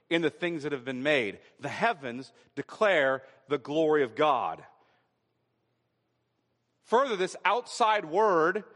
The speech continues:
from God is spoken in the things that have been ma-, been made, that it has not only been made known, if you will,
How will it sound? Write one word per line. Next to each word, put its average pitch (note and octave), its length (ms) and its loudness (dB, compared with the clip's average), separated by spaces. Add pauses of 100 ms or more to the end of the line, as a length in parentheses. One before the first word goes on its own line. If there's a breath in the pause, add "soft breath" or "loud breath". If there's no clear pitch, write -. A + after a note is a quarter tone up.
(140 loud breath)
from F3+ 220 -2
God F#3+ 380 2
is E3+ 80 -4
spoken F#3 640 -2
in F3 100 -4
the D#3 60 -10
things F#3+ 300 -4
that F#3 120 2
have E3+ 220 0
been F#3+ 180 -2
ma-, F#3+ 120 -2 (540 soft breath)
been F3+ 200 0
made, F#3 340 2 (220)
that F3 320 -2
it F3+ 100 -4
has G3 300 -2
not G3+ 500 0 (460 soft breath)
only B3 320 2
been A3 240 2
made F#3+ 260 2
known, E3+ 300 2
if F3+ 120 -8
you F#3 100 -4
will, E3 380 2